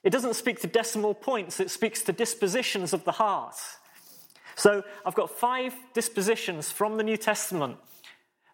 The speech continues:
that, that, that, that we would, that we would do well to pursue and to calibrate ourselves against. Here's the first one.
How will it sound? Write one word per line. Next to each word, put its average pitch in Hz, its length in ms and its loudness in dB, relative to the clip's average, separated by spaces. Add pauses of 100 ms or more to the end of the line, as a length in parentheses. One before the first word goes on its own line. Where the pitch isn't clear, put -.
that, 185 220 2 (340)
that, 165 260 2
that, 165 220 -2
that 160 180 2
we 196 140 2
would, 185 220 0 (560)
that 156 180 2
we 190 140 2
would 175 180 2 (280)
do 180 140 2
well 208 300 0
to - 180 -6
pursue 175 680 0 (1000)
and 170 200 8
to 170 300 2 (260)
calibrate 185 580 0
ourselves 160 540 0
against. 135 720 -4 (2250)
Here's 226 180 8
the 214 80 -4
first 214 400 -4
one. 135 160 -12